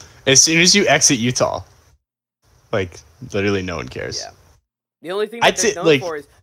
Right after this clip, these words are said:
Speaker 2: coronavirus and giving Michael Jordan the flu game.
Speaker 1: <laughs>
Speaker 2: That's, that was Utah, right?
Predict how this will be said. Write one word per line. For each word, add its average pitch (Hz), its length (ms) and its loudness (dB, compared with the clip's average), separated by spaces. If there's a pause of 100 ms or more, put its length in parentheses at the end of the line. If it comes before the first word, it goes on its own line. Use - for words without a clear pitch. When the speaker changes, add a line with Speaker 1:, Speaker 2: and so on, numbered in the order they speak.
Speaker 2:
coronavirus 220 800 -2
and 180 160 -18
giving 196 300 -6
Michael 190 260 -8
Jordan 190 240 -10
the 170 80 -14
flu 180 240 -12
game. 117 220 -20 (480)
Speaker 1:
<laughs> - 520 -6
Speaker 2:
That's, 165 320 -6 (380)
that 190 180 -2
was 180 140 -12
Utah, 143 300 -12
right? 135 280 -12